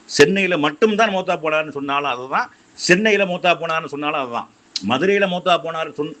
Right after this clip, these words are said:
மௌத்தா போனார் என்று சொன்னாலும் அதுதான், மதுரையில மட்டும் மௌத்தா போனார் என்று சொன்னாலும் அதுதான். இதுல பின்னாடி வரக்கூடிய வாசகம் இருக்கா இல்லையா, அது தெளிவா விளக்கு. திரும்பி செல்லக்கூடிய நேரத்துல அதை சொல்லாம ரசூல்லா விட்டிருந்தா கூட, "செருப்பின் ஓசையை கேட்பார்கள்" அப்படின்ட்டு வரும்.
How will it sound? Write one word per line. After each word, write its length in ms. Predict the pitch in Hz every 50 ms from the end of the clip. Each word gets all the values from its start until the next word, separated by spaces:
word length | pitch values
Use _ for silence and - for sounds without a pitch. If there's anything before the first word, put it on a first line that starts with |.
| 131 131
மௌத்தா 320 | 135 147 170 165 170 160
போனார் 320 | 147 151 151 156 156 147 147
என்று 120 | 147 135
சொன்னாலும் 400 | 123 135 135 135 139 147 151 143
அதுதான், 360 | 127 123 127 143 202 247 247 - _ _ - _ _ - 123
மதுரையில 400 | 139 175 202 190 190 185 175 147
மட்டும் 380 | 143 165 175 - - 262 233
மௌத்தா 280 | 196 196 190 190 196 185 165
போனார் 260 | 180 180 175 170 170
என்று 220 | 170 165 160 156
சொன்னாலும் 300 | 135 147 151 160 180 160
அதுதான். 240 | 139 127 127 110 - _ _ _ _ _ _ - - - - - - - -
இதுல 80 | 120
பின்னாடி 460 | 123 113 117 151 185 208 208 214 208
வரக்கூடிய 360 | 190 185 185 170 170 165 165 143
வாசகம் 400 | 135 160 185 180 180 175 165 160
இருக்கா 200 | 156 156 165 160
இல்லையா, 300 | 156 151 147 131 - -
அது 200 | - 135 151 143 -
தெளிவா 340 | 135 156 180 185 175 175 165
விளக்கு. 300 | 156 147 143 143 175 170
திரும்பி 360 | - 185 202 233 220 214 226
செல்லக்கூடிய 480 | - 175 170 180 180 139 151 170 160 156
நேரத்துல 440 | 151 147 147 143 139 135 127 110 90 - - - - -
அதை 220 | - 117 131 147 135 -
சொல்லாம 420 | 147 160 175 190 208 214 220 208
ரசூல்லா 360 | 185 175 160 185 180 180 170
விட்டிருந்தா 400 | 156 143 151 165 165 151 143 135
கூட, 320 | 110 127 143 185 220 240 - - - - - - -
"செருப்பின் 440 | 175 214 220 180 220 208 196 185 196
ஓசையை 220 | 185 175 180 170
கேட்பார்கள்" 520 | 139 156 175 151 139 165 165 160 160 170
அப்படின்ட்டு 400 | 170 151 151 147 147 165 165 165
வரும். 220 | 160 139 123 101